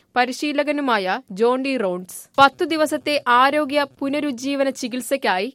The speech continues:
കേരളത്തിലെത്തിയ അദ്ദേഹം മന്ത്രി പി എ മുഹമ്മദ് റിയാസുമായി നടത്തിയ ഓൺലൈൻ സംഭാഷണത്തിലാണ്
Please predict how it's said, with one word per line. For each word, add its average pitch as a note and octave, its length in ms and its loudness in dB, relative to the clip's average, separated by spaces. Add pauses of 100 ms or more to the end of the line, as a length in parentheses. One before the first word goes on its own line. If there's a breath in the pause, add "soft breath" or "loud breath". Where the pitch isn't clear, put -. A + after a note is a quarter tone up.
(120)
കേരളത്തിലെത്തിയ C4+ 680 -2
അദ്ദേഹം G#3+ 560 -4 (360 soft breath)
മന്ത്രി C4 300 -2
പി C#4 160 -6
എ C#4+ 200 -2
മുഹമ്മദ് C4+ 480 -2
റിയാസുമായി C4 500 -2
നടത്തിയ A#3 480 -2
ഓൺലൈൻ C4 420 0
സംഭാഷണത്തിലാണ് A#3+ 960 -2